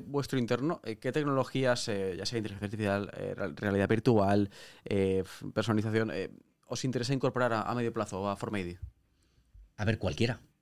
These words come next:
Speaker 2: Realmente ahora mismo cualquiera, porque está bastante virgen. Como te he comentado,
Speaker 1: Mm,
Speaker 2: ahora mismo
Speaker 1: sí.
Speaker 2: hay treinta y nueve creadores de contenido. Esperamos terminar el año dos mil veintiséis superando los dos mil creadores de contenido.
Speaker 1: Dos mil.
Speaker 2: Esas serían unas cifras que, que estamos barajando,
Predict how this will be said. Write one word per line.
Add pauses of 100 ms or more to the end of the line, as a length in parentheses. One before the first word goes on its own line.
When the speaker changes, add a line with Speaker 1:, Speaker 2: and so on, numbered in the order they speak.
(140)
Speaker 2:
Realmente
ahora
mismo
cualquiera, (220)
porque
está
bastante
virgen. (200)
Como
te
he
comentado,
Speaker 1:
Mm,
Speaker 2:
ahora
mismo
Speaker 1:
sí.
Speaker 2:
hay
treinta
y
nueve
creadores
de
contenido. (540)
Esperamos (680)
terminar
el
año
dos
mil
veintiséis
superando
los
dos
mil
creadores
de
contenido.
Speaker 1:
Dos
mil.
Speaker 2:
Esas
serían
unas
cifras
que,
que
estamos
barajando,